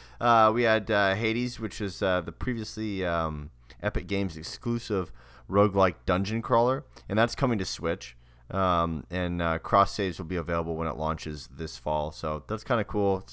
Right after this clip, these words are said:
Start seeing some stuff that was exclusive to the Epic Game Store finally kind of come out and be able to go on other platforms. It's nice to see. Uh, Hypnospace Outlaw, which is a, uh, goofy early internet simulator of sorts. That'll be available, uh, August twenty-seventh, and there's a demo out in the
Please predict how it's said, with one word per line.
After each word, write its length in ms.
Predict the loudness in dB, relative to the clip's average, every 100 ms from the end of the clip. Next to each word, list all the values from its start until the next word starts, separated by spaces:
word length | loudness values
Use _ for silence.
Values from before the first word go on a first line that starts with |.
| -20 -20
Start 240 | -6 -4 -4
seeing 200 | -8 -10
some 160 | -12 -12
stuff 240 | -8 -6
that 140 | -6
was 120 | -8 -12
exclusive 520 | -16 -10 -10 -10 -10
to 60 |
the 80 | -6
Epic 180 | -6 -6
Game 220 | -4 -4
Store 280 | -2 0 0
finally 300 | 0 -2 -2
kind 320 | -4 -4 -4
of 180 | -6 -10 -20 -20 -6
come 180 | 0 4
out 340 | 6 4 0 -14 -20 -20 -20 -6
and 200 | -2 2
be 140 | 4 4
able 200 | 4 2
to 80 |
go 200 | 2 2
on 100 | 2
other 160 | 2 -2
platforms. 680 | 2 2 2 -2 -6 -6 -10
It's 120 | -10
nice 180 | -10 -10
to 60 | -12
see. 260 | -14 -14 -18 -20 -20 -20 -20 2
Uh, 460 | 6 8 8 6
Hypnospace 920 | 2 0 0 2 0 2 0 2 -2 2
Outlaw, 480 | 4 6 8 8 8 4 -12 -10
which 180 | -6 -2
is 160 | -2 2
a, 220 | 4 4
uh, 160 | 4 2
goofy 460 | 0 -2 -2 -4
early 300 | 0 0 0
internet 420 | -2 -2 0 -2
simulator 460 | -4 -2 0 0 0
of 60 | -2
sorts. 480 | 0 2 2 0 -16 -18 -2
That'll 140 | 0
be 60 | 2
available, 540 | 4 6 6 4 2 2
uh, 180 | 2 2
August 300 | 2 0 -2
twenty-seventh, 640 | -4 -4 0 2 2 -2
and 120 | -4 -4
there's 160 | -4
a 60 | -6
demo 380 | -2 0 2 2
out 200 | 2 0
in 60 |
the 60 | -4